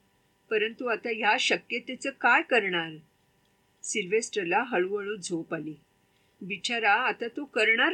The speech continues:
तरी काय? आकाशात तारे चमकत होते आणि सिल्व्हेस्टरला त्यांच्याकडे बघता बघता झोप लागली.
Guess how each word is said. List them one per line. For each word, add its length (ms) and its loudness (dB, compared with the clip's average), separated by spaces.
तरी 200 -2
काय? 340 -2
आकाशात 440 0
तारे 420 6
चमकत 500 -2
होते 500 2
आणि 220 -2
सिल्व्हेस्टरला 880 0
त्यांच्याकडे 600 -2
बघता 400 -2
बघता 380 -4
झोप 360 -4
लागली. 320 -10